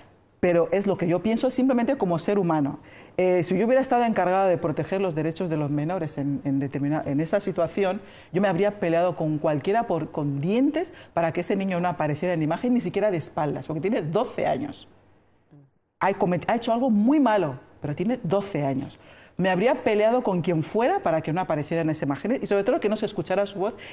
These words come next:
y que no tuviera que repetir delante de una cámara, porque ni siquiera es un juez.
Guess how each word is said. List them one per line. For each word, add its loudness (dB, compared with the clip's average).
y 0
que 2
no 2
tuviera 2
que 0
repetir 0
delante 2
de 0
una 0
cámara, 0
porque 0
ni 0
siquiera 0
es 0
un 2
juez. 0